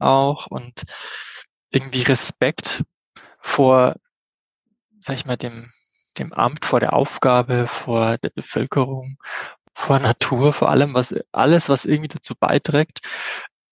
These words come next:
eben auch Demut, was eben viel auch wieder mit diesem, dem Volke dienen zu tun hat, finde ich, und, und im Namen des Volkes. Und, ähm,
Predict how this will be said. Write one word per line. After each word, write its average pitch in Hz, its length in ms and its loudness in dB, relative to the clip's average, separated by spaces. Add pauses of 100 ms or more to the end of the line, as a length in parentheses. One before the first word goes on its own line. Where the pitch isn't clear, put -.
(120)
eben 131 200 2
auch - 120 -2
Demut, 147 680 0
was - 220 0
eben 123 160 -2
viel - 240 0
auch - 160 0
wieder 131 120 2
mit 123 200 -4
diesem, 120 260 -6
dem - 180 -4
Volke 127 300 0
dienen 131 400 -2
zu - 140 -4
tun 139 280 -4
hat, 135 200 0
finde 127 200 0
ich, - 400 0
und, 127 200 -6
und 127 340 -12 (440)
im 131 100 -12
Namen 117 260 0
des 135 140 0
Volkes. 131 460 2 (360)
Und, 143 380 2
ähm, 135 380 0